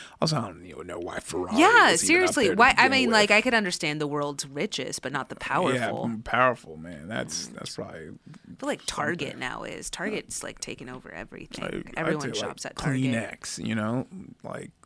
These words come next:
Speaker 1: everyone, like,
Speaker 2: No,
Speaker 1: when
Speaker 2: I
Speaker 1: you
Speaker 2: use
Speaker 1: want
Speaker 2: toilet
Speaker 1: t-,
Speaker 2: paper.
Speaker 1: when you use, t-, you know, when people, like, give me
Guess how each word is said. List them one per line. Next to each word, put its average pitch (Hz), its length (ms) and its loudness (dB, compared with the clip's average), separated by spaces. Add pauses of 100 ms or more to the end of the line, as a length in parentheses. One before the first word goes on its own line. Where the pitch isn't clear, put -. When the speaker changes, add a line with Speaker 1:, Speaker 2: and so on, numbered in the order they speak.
(280)
Speaker 1:
everyone, 131 400 -2
like, 117 180 -2
Speaker 2:
No, - 140 2
Speaker 1:
when - 80 8
Speaker 2:
I 147 40 8
Speaker 1:
you 156 100 8
Speaker 2:
use 165 120 8
Speaker 1:
want 175 160 10
Speaker 2:
toilet 214 140 4
Speaker 1:
t-, 196 60 2
Speaker 2:
paper. 147 360 -4 (120)
Speaker 1:
when 165 120 4
you 180 80 6
use, 180 300 4
t-, - 200 -10 (280)
you 139 140 0
know, 120 320 2 (100)
when 135 160 0
people, 131 240 2
like, 113 300 2 (460)
give 131 140 2
me 120 260 4